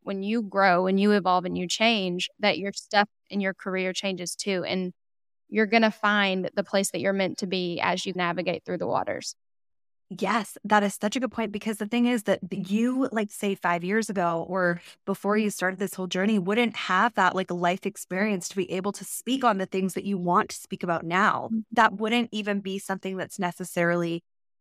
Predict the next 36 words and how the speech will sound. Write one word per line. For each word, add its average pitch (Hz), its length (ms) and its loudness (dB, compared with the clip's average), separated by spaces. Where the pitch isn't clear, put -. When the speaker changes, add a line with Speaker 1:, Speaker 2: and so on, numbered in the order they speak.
Speaker 2:
in 202 180 6
your 165 200 4
head, 208 440 4
right? 180 220 0
Because 208 320 0
you 202 100 2
hadn't 208 640 2
been 190 300 0
through 175 360 0
it 247 100 2
yet. 165 400 -2
And 196 140 0
we 202 80 2
so 202 360 0
often 180 600 0
discount 214 640 2
our 185 160 4
life 175 280 0
experiences. 202 580 -4
Like, 175 160 -4
people 269 240 -4
think 208 240 0
about, 180 260 2
like, 165 240 -6
their 165 160 -4
education 190 720 -2
and, 165 120 -4
like, 170 200 -4
their, 175 240 2
like, 170 240 0
what 196 300 2
would 208 160 -2
go 196 100 2
on 185 140 4
a 170 80 0
resume. 180 640 2